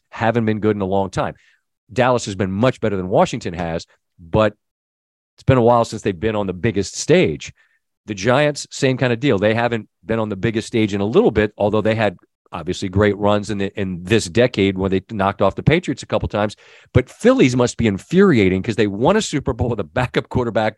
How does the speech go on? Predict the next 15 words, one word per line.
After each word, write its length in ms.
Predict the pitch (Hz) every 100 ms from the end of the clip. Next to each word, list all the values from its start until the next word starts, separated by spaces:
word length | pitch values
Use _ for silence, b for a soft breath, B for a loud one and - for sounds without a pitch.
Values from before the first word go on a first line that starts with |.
| _ -
That 280 | 120 208
coach 260 | - 180 -
now 160 | 139 135
coaches 340 | 147 135 110
Jacksonville. 720 | - 139 139 - 104 90 98 b b
You've 160 | 135 139
had 100 | 139
a 60 |
total 420 | 120 - 208 226 190
organizational 680 | 190 170 139 147 139 131 113
reset. 460 | 165 - 110 104 b 156
Now 240 | 127 180
they've 120 | 208 165
got 220 | 160 -
their 160 | 135